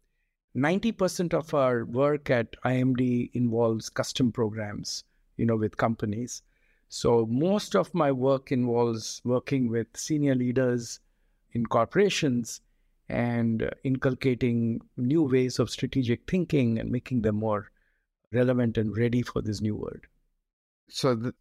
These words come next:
Speaker 2: corporate leaders, that they're coming to you to learn about digital transformation?
Speaker 1: That's true.
Speaker 2: And I know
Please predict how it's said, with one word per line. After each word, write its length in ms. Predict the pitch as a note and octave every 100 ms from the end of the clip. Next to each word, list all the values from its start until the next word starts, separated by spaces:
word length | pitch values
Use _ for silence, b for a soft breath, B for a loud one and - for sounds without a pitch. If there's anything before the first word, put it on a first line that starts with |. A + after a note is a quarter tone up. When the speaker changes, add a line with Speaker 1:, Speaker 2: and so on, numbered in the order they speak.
| _
Speaker 2:
corporate 360 | - C#3+ B2+ B2
leaders, 320 | A2+ A#2 A2
that 160 | G#2+ G#2+
they're 200 | G2 A2+
coming 380 | A2 B2+ A#2 A2
to 180 | - G#2
you 440 | G2 A#2 G#2+ G2 -
to 160 | - A2
learn 240 | G2+ G2+
about 240 | G2 F#2 F2+
digital 300 | F#2 F#2 F2
transformation? 800 | - F#2 D#2+ F2 D#2+ D2 - C#2 - _ _
Speaker 1:
That's 200 | C3 A#2+
true. 180 | - A#2+ - _ _ _ _ _ _ _ -
Speaker 2:
And 400 | A2 G#2 G#2 G2+
I 80 | G#2+
know 640 | A2 A2 A2 G#2+ G#2+ G#2